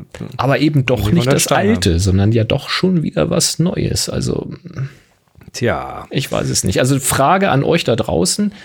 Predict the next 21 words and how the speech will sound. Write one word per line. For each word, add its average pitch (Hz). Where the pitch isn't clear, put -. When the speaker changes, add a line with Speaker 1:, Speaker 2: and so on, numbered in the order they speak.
Speaker 1:
Sagt 127
ihr, 147
oh 151
Mann, 131
ist -
das 101
geil, 90
quasi 131
aus -
dem 117
Alten 147
eine 127
moderne, 117
moderne 87
in -
Anführungszeichen 120
Linse 160
machen, 170
also 98
neu 104
gebaut, 120